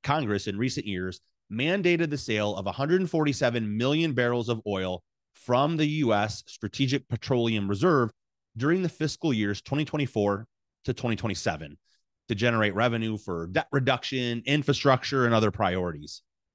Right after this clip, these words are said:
However, the Department of Energy recently requested that Congress pause or cancel most of these scheduled S P R sales. This request was granted through the twenty twenty-three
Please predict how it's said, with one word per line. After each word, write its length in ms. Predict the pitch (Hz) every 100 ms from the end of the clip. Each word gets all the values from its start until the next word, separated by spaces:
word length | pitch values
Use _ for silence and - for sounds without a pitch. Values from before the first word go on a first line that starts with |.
| _ _ _ _ _
However, 420 | - 160 233 151 143
the 80 |
Department 440 | 123 120 180 147 123
of 60 |
Energy 360 | 120 123 95 101
recently 480 | 95 165 - 147 143
requested 540 | 110 - 95 - 101
that 180 | 95 92
Congress 520 | - 113 107 107 - - _ _ -
pause 540 | 127 139 151 151 139 -
or 200 | 110 95
cancel 640 | - 208 190 156 131 117 - _ -
most 360 | 156 175 156
of 100 | 156
these 220 | 117 123 107
scheduled 720 | - 117 113 104 104 95 85 -
S 180 | 113 -
P 220 | - 104
R 160 | 87
sales. 540 | 85 - 71 57 - - _ _ _ _ _ _ _
This 320 | 123 196 -
request 580 | 180 - - 123 110 -
was 180 | 113 107
granted 440 | 117 139 147 120
through 100 | 123
the 120 | 110
twenty 360 | 98 - 139 151
twenty-three 640 | 139 135 117 120 123 120